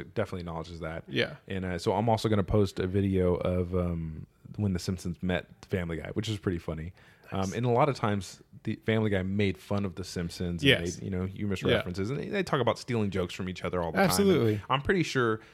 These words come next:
Speaker 1: The Simpsons has, like, I mean, they're the longest running primetime animated series, and it's gone, like, twenty-something seasons
Speaker 2: I
Speaker 1: at
Speaker 2: think it's, like,
Speaker 1: least.
Speaker 2: twenty-six.
Speaker 1: Twenty-six seasons. So
Speaker 2: Yeah.
Speaker 1: you're gonna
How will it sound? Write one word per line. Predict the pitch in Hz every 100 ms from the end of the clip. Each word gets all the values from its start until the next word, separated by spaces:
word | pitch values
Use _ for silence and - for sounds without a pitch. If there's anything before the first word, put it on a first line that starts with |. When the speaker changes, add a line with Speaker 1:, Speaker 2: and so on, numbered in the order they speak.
| - -
Speaker 1:
The | 135
Simpsons | 160 151 127 110
has, | 98 98
like, | 92 82 -
I |
mean, | 110 98
they're | 107 - - - _ - - - -
the |
longest | 107 117 113 -
running | 107 101 95 95 -
primetime | 113 95 90
animated | 90 90 90 90
series, | - 95 92 92 87 - - _ -
and | 95
it's | 90
gone, | 101 95 90 90
like, | 82 82 - _ - - _ _ _ _ -
twenty-something | - 104 98 95 104 92 95
seasons | - 104 101 107
Speaker 2:
I | 104
Speaker 1:
at |
Speaker 2:
think | 127 127
it's, | 113
like, |
Speaker 1:
least. | 117
Speaker 2:
twenty-six. | 123 110 98 107 104
Speaker 1:
Twenty-six | - 104 101 95
seasons. | 101 101 107 -
So | 98
Speaker 2:
Yeah. | 110
Speaker 1:
you're | 139
gonna | 156 101